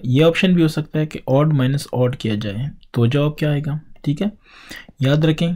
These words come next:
जवाब फिर भी हमारे पास even आएगा। कैसे आएगा? ज़रा देख लें, फ़ाइव ऑड है, माइनस थ्री क्या है? ऑड है, तो जवाब क्या आएगा? टू। टू क्या है? even है। क्लियर हो गया है? अच्छा,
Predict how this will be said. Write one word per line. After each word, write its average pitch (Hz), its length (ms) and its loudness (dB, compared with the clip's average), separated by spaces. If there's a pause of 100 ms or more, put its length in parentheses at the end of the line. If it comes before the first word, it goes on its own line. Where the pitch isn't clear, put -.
(140)
जवाब 131 380 2
फिर 143 140 4
भी 147 120 2
हमारे 127 260 4
पास 151 360 -4 (220)
even 110 320 2
आएगा। 110 380 -6 (220)
कैसे 127 260 2
आएगा? 156 280 0 (340)
ज़रा 120 200 2
देख 117 280 -2
लें, 170 100 -4 (640)
फ़ाइव 151 280 2
ऑड 156 280 4
है, 180 340 -4
माइनस 120 440 0
थ्री 127 180 -2
क्या 139 420 -4
है? 135 180 2
ऑड 143 340 0
है, 175 100 -2 (240)
तो 120 80 -2
जवाब 127 260 2
क्या 127 140 -2
आएगा? 120 200 0
टू। 117 280 0 (220)
टू 131 80 0
क्या 139 240 2
है? 151 140 2 (120)
even 107 260 0
है। 135 120 -10 (200)
क्लियर 156 240 6
हो 175 80 4
गया 170 160 0
है? 175 180 -2 (800)
अच्छा, 117 240 -2